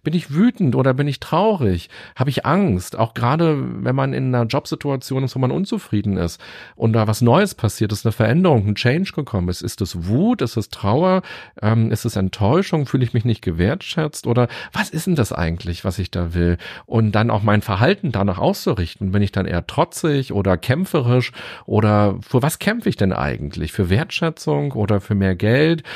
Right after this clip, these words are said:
Was ist es denn eigentlich, was ich möchte und was mir fehlt? Und da,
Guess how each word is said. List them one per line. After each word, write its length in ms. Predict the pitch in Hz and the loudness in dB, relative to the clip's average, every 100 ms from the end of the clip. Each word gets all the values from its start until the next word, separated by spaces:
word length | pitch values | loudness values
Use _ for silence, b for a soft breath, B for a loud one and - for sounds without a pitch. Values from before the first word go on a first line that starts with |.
| B | B
Was 120 | - | -2
ist 160 | - 185 | -2 -2
es 100 | 165 | -2
denn 160 | - 123 | -2 0
eigentlich, 440 | 123 139 127 - | 0 0 -2 -4
was 140 | 110 | -4
ich 120 | 95 - | -4 0
möchte 400 | 85 82 - 90 | 0 0 -4 -4
und 100 | 87 | -4
was 200 | 87 87 | -6 -6
mir 100 | 82 | -8
fehlt? 400 | - 78 78 - B B B | -6 -4 -4 -8 B B B
Und 360 | 117 107 104 - | 0 2 0 -2
da, 360 | - 104 151 | 0 2 2